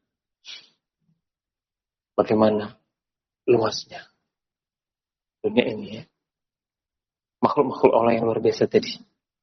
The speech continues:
Nah, juga makhluk yang di laut, makhluk yang kecil,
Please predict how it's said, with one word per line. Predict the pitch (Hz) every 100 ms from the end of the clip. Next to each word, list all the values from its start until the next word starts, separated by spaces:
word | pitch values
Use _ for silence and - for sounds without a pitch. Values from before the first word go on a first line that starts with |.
| _ _ _ _ _ _ _ _
Nah, | 120 110 90 - _ _ _ _ _ _ _ _ _ _ _ _ _ _ _ _
juga | 202 202 139
makhluk | 139 - 156
yang | 135 135
di | 143
laut, | 139 - - _ _ _
makhluk | - - -
yang |
kecil, | - - -